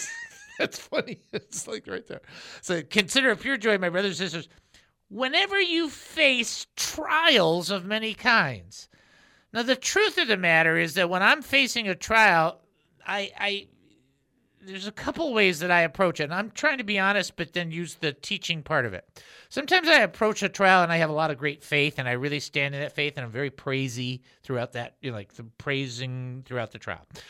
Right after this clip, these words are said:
Sometimes I get into that trial and I start that trial and I'm a little, uh,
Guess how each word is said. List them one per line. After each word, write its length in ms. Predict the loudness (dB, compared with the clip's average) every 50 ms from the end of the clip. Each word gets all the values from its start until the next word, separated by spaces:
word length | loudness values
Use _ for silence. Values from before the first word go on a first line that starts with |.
| -20 -16
Sometimes 520 | -6 -6 -6 -6 -2 0 0 0 0 0 -2
I 120 | -2 -2
get 220 | -2 0 -2 0 0
into 280 | -2 -4 -2 -4 0
that 220 | 2 0 0 0 -2
trial 420 | 0 2 4 4 4 4 2 0 -2 -4
and 160 | -4 -2 -2
I 80 | -4
start 360 | -4 -6 -2 2 2 2 4 2
that 160 | 0 -2 0
trial 300 | 2 4 4 6 4 4
and 100 | 2 0
I'm 140 | -2 -2 -2
a 40 |
little, 380 | -2 -2 0 0 0 -2 -2 -6 _ -20 -20 -20 -20 -12 -4 -2
uh, 340 | -2 0 0 -2 -2 -4